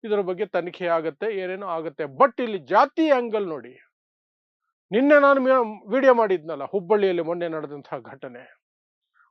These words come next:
ಅಲ್ಲಿ ಲಿಂಗಾಯತ ಹುಡುಗಿ ದಲಿತ ಹುಡುಗನನ್ನ ಮದುವೆ ಆಗಿದ್ದಕ್ಕೆ ಸಿಟ್ಟಿಗೆದ್ದಂತಹ ತಂದೆ, ಆಕೆ ಗರ್ಭಿಣಿ ಅನ್ನೋದನ್ನು ನೋಡ್ದೇನೆ ಹಿಟ್ಟಾಡಿಸ್ಕೊಂಡು, ಕೊಡಲಿ ತಗೊಂಡು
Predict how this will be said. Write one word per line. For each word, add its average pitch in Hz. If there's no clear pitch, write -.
ಅಲ್ಲಿ 285
ಲಿಂಗಾಯತ 175
ಹುಡುಗಿ 185
ದಲಿತ 180
ಹುಡುಗನನ್ನ 196
ಮದುವೆ 190
ಆಗಿದ್ದಕ್ಕೆ 175
ಸಿಟ್ಟಿಗೆದ್ದಂತಹ 143
ತಂದೆ, 131
ಆಕೆ 175
ಗರ್ಭಿಣಿ 202
ಅನ್ನೋದನ್ನು 226
ನೋಡ್ದೇನೆ 170
ಹಿಟ್ಟಾಡಿಸ್ಕೊಂಡು, 220
ಕೊಡಲಿ 220
ತಗೊಂಡು 190